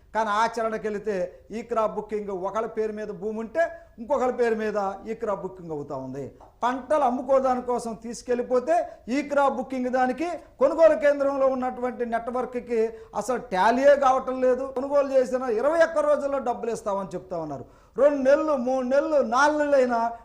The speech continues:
డబ్బులు రానటువంటి పరిస్థితి కనిపిస్తా ఉంది. రైతు భరోసా కేంద్రాల్లో రైతులు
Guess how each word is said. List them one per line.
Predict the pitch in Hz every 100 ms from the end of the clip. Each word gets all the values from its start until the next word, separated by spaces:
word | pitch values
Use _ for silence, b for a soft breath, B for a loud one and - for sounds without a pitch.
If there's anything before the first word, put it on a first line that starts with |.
| -
డబ్బులు | 233 262 269
రానటువంటి | 254 240 220 233 220
పరిస్థితి | 247 240 - 262 269 226 - -
కనిపిస్తా | 240 233 226 226
ఉంది. | 196 185 165
రైతు | 202 262
భరోసా | 254 254 233 233
కేంద్రాల్లో | 233 220 220 214 185
రైతులు | 220 254 247